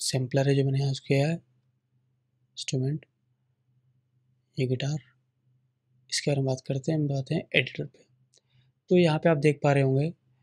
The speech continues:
ये वो मिडी रीजन है जो हमने यहाँ पे कीज प्ले किए हुए हैं। इसको मैं थोड़ा सा बड़ा करता हूँ,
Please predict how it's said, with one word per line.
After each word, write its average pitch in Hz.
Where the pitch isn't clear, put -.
ये 151
वो 156
मिडी 156
रीजन 135
है 170
जो 147
हमने 147
यहाँ 135
पे 160
कीज 165
प्ले 131
किए 120
हुए 117
हैं। -
इसको -
मैं 135
थोड़ा 135
सा 131
बड़ा 131
करता 127
हूँ, 151